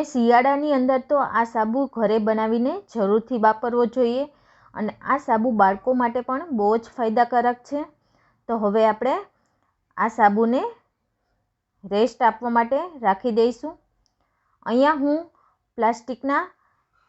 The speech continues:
વાસણમાં આ સાબુને તૈયાર કરીશ. તમારી પાસે જો સિલિકોનના મોલ્ડ હોય તો તમે એની ઉપર પણ એડ કરી શકો છો.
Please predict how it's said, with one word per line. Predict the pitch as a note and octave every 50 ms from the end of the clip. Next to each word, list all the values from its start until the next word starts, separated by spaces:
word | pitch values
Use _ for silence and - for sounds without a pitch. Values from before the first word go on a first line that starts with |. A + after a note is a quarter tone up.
| _ -
વાસણમાં | G#3+ G3+ G#3+ G#3+ - C4 B3+ B3+ C4 C4 C4+ D4+ E4 - _ _ _ _ _
આ | - G#3+ A3+ -
સાબુને | G#3+ G#3 G3+ G#3+ A#3 A#3 A#3+ C4 B3 B3 - -
તૈયાર | G#3+ G#3 A3 A3 A3 G#3
કરીશ. | A3+ A3+ A#3 - D4 C#4+ -
તમારી | - G#3+ G#3+ G#3 G#3+ A#3 A#3 -
પાસે | G#3+ A3 G#3+ A#3+ A3+ G#3+
જો | G3+ B3+ A#3 A3+ C#4+ D#4 - _ _ _ _ _ _ _ _ _ _ _ _ _ _ _ _ _ _ _ _ _ _ _ _ _ _ _ _ _ _ _ _ _ -
સિલિકોનના | B3 A#3+ B3 C4 - - C4+ C4 B3+ C4 C4 C#4 C#4+ D#4+ F4+ D#4
મોલ્ડ | B3 A#3 A3+ A#3 B3 A#3+ B3+ B3+
હોય | B3+ C4+ C4 A3 - F3 -
તો | A3+ A3 G3+
તમે | A3+ G#3+ G#3+ A3+ A#3+ C4+ D4 -
એની | A3 G#3+ G#3+ A3 A3+ A#3
ઉપર | A#3 A#3 A#3 A#3 A#3 -
પણ | B3 D4+ G4 G#4 F#4 D#4 C4+ B3 -
એડ | F3+ G3+ G#3 G3 G#3
કરી | - A3 G3+ G#3 A3+ A3
શકો | - A#3+ A3+ B3+ B3 A#3+
છો. | A#3+ - D4